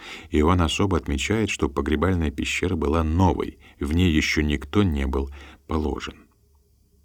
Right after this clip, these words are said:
Ни в одном из четырех Евангелий не упоминается о том, что тело Иисуса было омыто перед погребением. По-видимому,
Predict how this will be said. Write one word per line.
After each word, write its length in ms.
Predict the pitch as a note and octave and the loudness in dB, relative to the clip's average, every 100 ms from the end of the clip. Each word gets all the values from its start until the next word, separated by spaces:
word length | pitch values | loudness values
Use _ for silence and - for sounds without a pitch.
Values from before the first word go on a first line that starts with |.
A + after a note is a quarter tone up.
| _ - - - - - | _ -20 -16 -14 -16 0
Ни 120 | G2 | 4
в 60 | A#2+ | 4
одном 260 | B2+ F3 | 6 4
из 180 | - A#2+ | 4 2
четырех 480 | - A#2+ B2 G#2+ F2+ | 2 2 4 4 4
Евангелий 520 | F#2 A2+ B2+ F2 D#2+ | 2 2 0 2 2
не 120 | D#2+ | 2
упоминается 640 | D#2+ E2 E2 F2+ F#2 - D#2+ | 2 2 2 2 2 0 -2
о 60 | |
том, 200 | D2+ - - | -2 -6 -6
что 180 | - | -6
тело 280 | F2+ - G2+ | -4 0 0
Иисуса 640 | - E2 D#2 - C3+ - | 0 0 -2 -2 -6 -4
было 260 | F2 F2+ F2 - | -2 0 0 0
омыто 480 | D#2+ D#2 A#2+ - | -2 0 -2 -4
перед 320 | G#2 F2 F2 - | -4 -2 -4 -4
погребением. 760 | D#2+ D#2+ C#2+ B1+ - C#2+ C#2+ - _ _ _ _ _ _ _ _ - - - - - - | -4 -2 -2 -4 -6 -12 -16 -20 _ _ _ _ _ _ _ _ -20 -20 -18 -20 -16 -6
По-видимому, 640 | E2 F2+ E2+ E2+ E2 D2 | 0 2 2 2 0 -2